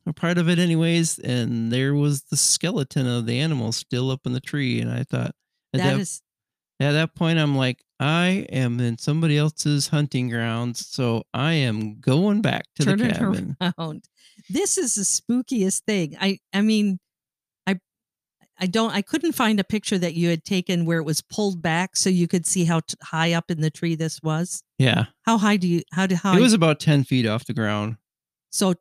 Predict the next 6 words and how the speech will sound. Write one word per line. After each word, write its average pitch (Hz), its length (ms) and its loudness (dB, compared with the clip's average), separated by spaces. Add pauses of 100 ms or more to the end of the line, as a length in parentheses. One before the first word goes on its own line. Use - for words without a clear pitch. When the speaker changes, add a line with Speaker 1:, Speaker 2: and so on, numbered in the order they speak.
(140)
Speaker 2:
way 196 300 0
taller 185 340 0
than 180 180 0
you. 160 340 -2 (140)
Speaker 1:
Yep. - 220 2 (840)
Yep. 143 260 2